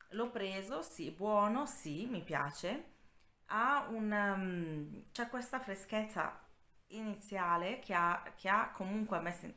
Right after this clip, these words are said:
io sentivo appunto la pera e la peonia, ma in questo momento sta virando sulla liquirizia, quindi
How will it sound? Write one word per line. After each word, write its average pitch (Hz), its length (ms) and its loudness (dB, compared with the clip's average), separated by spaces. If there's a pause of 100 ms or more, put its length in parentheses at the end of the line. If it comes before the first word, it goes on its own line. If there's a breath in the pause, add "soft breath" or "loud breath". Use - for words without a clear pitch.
io 180 140 -10
sentivo 170 340 -8
appunto 165 340 -10
la 165 60 -6
pera 156 320 -6 (420 loud breath)
e - 120 -4
la 226 120 4
peonia, 180 540 2
ma 247 120 4
in 233 120 0
questo 208 320 -2
momento 190 560 0
sta 214 200 -4
virando 165 400 0
sulla 165 240 -4
liquirizia, 160 640 -8
quindi 160 440 -8